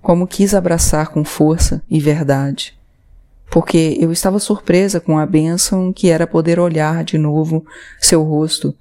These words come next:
e ver minha irmã com seu filho. Como a mágoa que sentia aflorava com uma intensidade embotada, misturada a tudo mais que vivenciava, e por mais que quisesse sufocar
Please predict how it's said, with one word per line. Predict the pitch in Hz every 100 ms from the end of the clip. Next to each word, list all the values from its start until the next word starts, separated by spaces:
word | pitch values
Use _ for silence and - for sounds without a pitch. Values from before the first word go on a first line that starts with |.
| _ _ _ -
e |
ver | 185 196 196
minha | 185 185
irmã | 180 156 156 180 _ _
com | - 160 156
seu | - 147
filho. | 147 131 135 147 - - _ _ _ _ _ _ _ _ _
Como | - 233 254
a | 208
mágoa | 165 160 170 165
que | 160 165
sentia | - 156 156 - 160 175 165
aflorava | 170 - 165 160 156 160 165 165 - - -
com | - 170
uma | 170 170
intensidade | 180 - 175 - 165 147 156 160 160
embotada, | 160 160 160 - 151 143 151 156 - _ _ _ _ _
misturada | 196 220 240 220 208 196 185
a |
tudo | 190 208 240
mais | 214 160 165
que | - 160
vivenciava, | 156 160 156 - 151 139 147 147 151 _ _ _ _ _ _ -
e | 170
por | 170 170
mais | 165 175 185
que | - 156
quisesse | 156 151 160 160
sufocar | 160 160 - 156 - 156 165 185